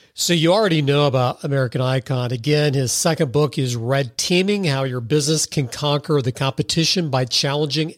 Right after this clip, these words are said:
Everything. The book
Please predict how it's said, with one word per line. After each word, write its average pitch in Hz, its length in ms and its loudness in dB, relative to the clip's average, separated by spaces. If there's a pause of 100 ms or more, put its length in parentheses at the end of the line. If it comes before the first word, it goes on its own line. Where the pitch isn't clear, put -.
Everything. 123 760 -2 (960)
The 151 80 -2
book 156 340 2